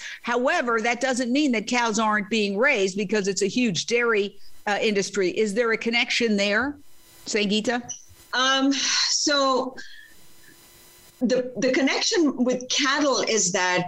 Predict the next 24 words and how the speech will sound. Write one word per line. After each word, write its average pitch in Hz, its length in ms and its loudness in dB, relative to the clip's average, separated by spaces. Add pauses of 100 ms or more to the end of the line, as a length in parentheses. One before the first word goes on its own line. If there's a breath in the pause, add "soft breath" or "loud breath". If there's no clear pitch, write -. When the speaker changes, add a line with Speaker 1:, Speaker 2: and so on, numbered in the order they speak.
(200)
Speaker 2:
people 381 340 2
living 247 240 2
on 202 120 0
the 202 60 -2
forest 202 440 0
fringes, 214 720 0 (400 loud breath)
they 269 280 0
have 262 420 0
so 277 420 0
many 254 320 0
cows, 208 460 2
and 196 400 2
that's 220 220 0
what 214 180 2
they 202 140 2
do. 202 200 2
They, 196 360 2
you 240 120 0
know, 202 140 2
they 202 160 2
extract 208 420 0
milk, 240 380 2
but 226 340 0
these 320 460 0